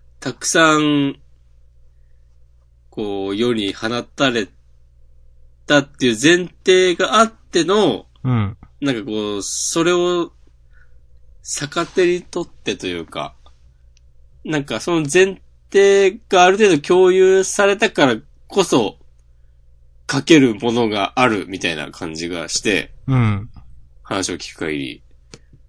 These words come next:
Speaker 1: なんか、俺は全く読まないので、
Speaker 2: はい。
Speaker 1: なんか、
Speaker 2: そうですね。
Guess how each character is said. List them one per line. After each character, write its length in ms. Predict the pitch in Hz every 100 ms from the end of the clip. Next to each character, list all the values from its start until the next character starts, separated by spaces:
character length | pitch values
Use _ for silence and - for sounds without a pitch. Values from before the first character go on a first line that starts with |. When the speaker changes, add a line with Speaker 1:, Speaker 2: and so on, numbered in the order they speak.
| _ _ _ _
Speaker 1:
な 140 | - 117
ん 60 |
か、 220 | - - - _ - _ _ _ _ _ _ _ _ _ _ -
俺 160 | 165
は 100 | 180
全 520 | 156 143 165 - - 196
く 400 | 202 190 - - _ _ _ _ -
読 200 | 156 151
ま 100 | 165
な 100 | 120
い 60 |
の 140 | 80 69
で、 260 | 80 69 - - -
Speaker 2:
は 220 | - 113
い。 60 | - - - - - - -
Speaker 1:
な 220 | - 131 131
ん 40 |
か、 140 | -
Speaker 2:
そ 20 | -
う 20 |
で 80 |
す 60 |
ね。 0 | 104